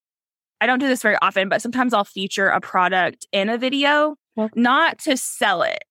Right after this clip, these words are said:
Speaker 1: but if I have a product that I would use that's relevant, like, for instance, I have this digital flip book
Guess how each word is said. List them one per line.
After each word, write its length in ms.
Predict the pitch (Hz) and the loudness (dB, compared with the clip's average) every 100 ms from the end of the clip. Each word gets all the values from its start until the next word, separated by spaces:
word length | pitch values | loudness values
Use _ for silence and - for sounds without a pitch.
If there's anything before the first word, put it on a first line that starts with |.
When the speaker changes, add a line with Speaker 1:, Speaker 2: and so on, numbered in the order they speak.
| - - | -10 -2
Speaker 1:
but 320 | 233 202 - - | 0 0 -2 -2
if 220 | 226 - | -2 -2
I 400 | 208 202 196 196 - | 0 0 0 -4 -4
have 320 | - 233 226 | -2 0 0
a 100 | 214 | -2
product 520 | - 208 202 202 - | -2 0 0 -4 -4
that 200 | 202 170 - | -2 0 0
I 160 | 190 | -2
would 160 | 185 185 | -2 -4
use 460 | 196 262 269 247 | -2 0 0 0
that's 260 | 214 196 - | -2 -2 -2
relevant, 720 | 233 240 226 220 214 202 - - _ _ _ _ _ | 0 2 2 0 0 -4 -10 -20 _ _ _ _ _
like, 160 | 214 214 | -2 0
for 100 | 240 | 0
instance, 320 | 233 240 226 | 0 0 0
I 140 | - 208 | 0 0
have 260 | 196 196 | 0 0
this 200 | 196 190 | 0 0
digital 360 | - 196 196 180 | -2 0 0 0
flip 260 | - 175 | 0 -2
book 360 | - - - - | 0 -2 -2 -12